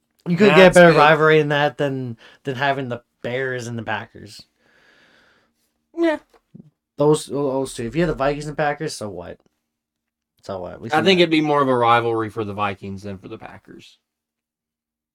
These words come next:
Speaker 1: It would,
Speaker 2: In
Speaker 1: yeah,
Speaker 2: that
Speaker 1: for,
Speaker 2: game.
Speaker 1: for the
Speaker 2: I think the
Speaker 1: Vikings.
Speaker 2: Vikings would definitely want that win more than the Packers. Packers just be like, eh.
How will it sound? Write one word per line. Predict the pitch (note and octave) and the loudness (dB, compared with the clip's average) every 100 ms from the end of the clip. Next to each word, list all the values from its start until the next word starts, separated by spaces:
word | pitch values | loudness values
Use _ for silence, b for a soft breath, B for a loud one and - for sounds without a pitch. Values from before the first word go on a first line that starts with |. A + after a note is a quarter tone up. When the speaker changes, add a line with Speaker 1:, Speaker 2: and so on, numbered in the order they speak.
| _ _ _ _ | _ _ _ _
Speaker 1:
It | F3+ | 4
would, | F#3 F#3+ | 6 6
Speaker 2:
In | |
Speaker 1:
yeah, | F#3+ D3+ | 4 4
Speaker 2:
that | E3 | 2
Speaker 1:
for, | |
Speaker 2:
game. | E3+ G#2 G2+ | -2 -4 -8
Speaker 1:
for | - E3+ | 0 2
the | C3 | 4
Speaker 2:
I | E3 | 2
think | D3 F#3 | 2 0
the | A#2 | 0
Speaker 1:
Vikings. | A#2 A2+ A2+ G#2 G2 | 0 -2 -6 -12 -10
Speaker 2:
Vikings | |
would | G#2 G#2 | -12 -6
definitely | G#2+ G2 G#2 G#2 | -6 -6 -10 -10
want | G#2 G2+ F2+ | -8 -8 -10
that | G2+ G#2+ | -14 -12
win | G#2 G2+ | -10 -10
more | G2 | -10
than | G2 G#2 | -10 -14
the | |
Packers. | - - - C2+ - | -16 -18 -18 -20 -18
Packers | - - - | -18 -18 -20
just | - _ | -20 _
be | _ | _
like, | - | -20
eh. | - | -20